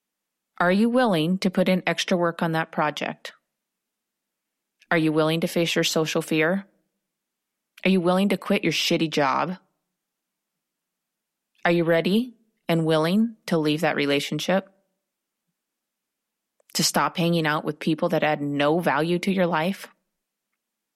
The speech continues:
Are you willing to start living the life that you deserve?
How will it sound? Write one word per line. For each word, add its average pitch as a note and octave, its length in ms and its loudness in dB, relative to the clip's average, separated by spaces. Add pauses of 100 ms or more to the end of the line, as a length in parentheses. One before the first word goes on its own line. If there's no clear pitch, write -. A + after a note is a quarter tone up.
(1600)
Are E3 80 0
you E3 160 0
willing F#3+ 300 2
to E3+ 60 0
start - 280 -2
living E3 320 -2
the E3 100 -2
life D#3 300 -2
that B2+ 160 -4
you D3+ 320 0
deserve? G#3 640 0